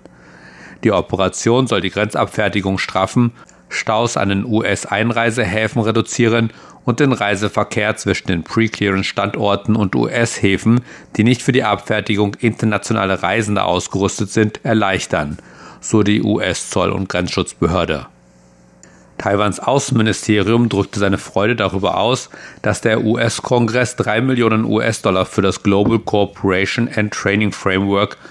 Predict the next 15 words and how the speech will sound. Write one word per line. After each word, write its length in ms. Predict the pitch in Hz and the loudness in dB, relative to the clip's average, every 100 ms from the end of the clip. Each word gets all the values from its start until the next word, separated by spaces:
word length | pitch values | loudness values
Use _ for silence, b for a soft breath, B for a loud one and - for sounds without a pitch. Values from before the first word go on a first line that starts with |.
| B | B
bereitgestellt 800 | - 101 104 - 101 - 90 82 | -4 0 0 0 -4 -2 -2 -2
hat. 280 | - 78 - B B B B B - | -2 -4 -4 B B B B B -4
Dabei 260 | 107 110 | 0 0
handelt 380 | 101 120 131 127 | 0 0 2 2
es 120 | 127 | 0
sich 160 | - 113 | 0 0
um 80 | 104 | 2
eine 180 | 104 101 | 2 -2
Plattform, 640 | - - 131 - 139 131 | -2 -2 -2 0 2 2
durch 180 | 120 101 | 2 0
die 140 | - 101 | 0 0
die 140 | 104 | 2
U 180 | 107 95 | 2 0
S 140 | - | 0
A, 340 | - 95 123 | -2 0 0